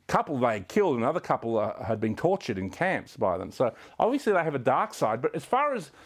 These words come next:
um, their own exploits, um, in World War Two are viewed from, from the Japanese perspective, they view their exploits as liberation.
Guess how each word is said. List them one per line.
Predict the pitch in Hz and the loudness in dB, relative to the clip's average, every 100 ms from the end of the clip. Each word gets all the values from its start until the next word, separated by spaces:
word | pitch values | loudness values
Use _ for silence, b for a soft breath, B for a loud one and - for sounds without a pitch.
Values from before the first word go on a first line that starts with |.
| B B - | B B -2
um, | 156 160 | 0 2
their | 175 185 | 4 4
own | 175 | 2
exploits, | 175 - 180 139 127 - | -2 -4 0 0 0 -4
um, | 139 131 123 113 - | 0 0 0 -4 -4
in | 143 143 | 2 6
World | 135 151 | 6 4
War | 139 127 | 2 0
Two | - 147 | 0 0
are | 127 | 0
viewed | 104 147 151 107 | 0 2 2 0
from, | - - 135 | -4 -6 -2
from | 123 147 | 2 2
the | 127 | 4
Japanese | 175 165 143 151 | 2 2 -2 -2
perspective, | 127 - 202 - 123 | -4 -2 -2 -2 0
they | 202 | 2
view | 226 160 190 | 0 -2 2
their | 175 160 | 2 2
exploits | 123 - 143 120 - | -2 -2 0 0 -2
as | 113 | -2
liberation. | 131 135 110 127 - - | 0 2 2 0 -6 -16